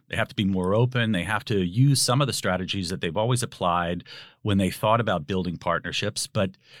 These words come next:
use it in a way that aligns their scientific mission to that of an academic institution or a group of academics.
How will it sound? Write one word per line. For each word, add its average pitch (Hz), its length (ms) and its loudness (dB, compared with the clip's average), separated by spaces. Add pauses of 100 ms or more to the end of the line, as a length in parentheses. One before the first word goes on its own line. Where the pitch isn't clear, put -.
(180)
use 117 260 6
it 117 80 2
in 113 100 2
a 107 60 0
way 104 300 2
that 95 320 0
aligns 101 600 -2
their 95 140 -2
scientific 92 480 -4
mission 101 360 0
to 90 200 -6
that 95 240 0
of 90 140 -4
an 92 280 -2
academic 98 440 -2
institution - 500 -6
or 85 80 -2
a 78 60 -6
group 120 240 -2
of 85 80 -2
academics. 76 580 -4